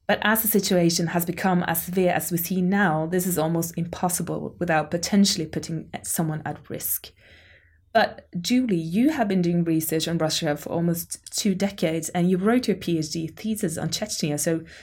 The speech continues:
naturally, you have a lot of Russian colleagues and contacts.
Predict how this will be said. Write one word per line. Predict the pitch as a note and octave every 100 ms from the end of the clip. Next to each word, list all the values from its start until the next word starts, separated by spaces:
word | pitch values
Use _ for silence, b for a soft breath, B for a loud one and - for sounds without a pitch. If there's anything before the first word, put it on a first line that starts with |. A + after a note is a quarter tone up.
| B B
naturally, | F3+ G#3 A3 A3 F#3+ E3
you | D#3 D#3
have | D#3 F#3
a | F#3
lot | E3
of | D#3 - -
Russian | F#3 G3 G3
colleagues | F3+ F3 E3 D#3+ -
and | F3
contacts. | - G#3 G3+ D#3+ D#3 - -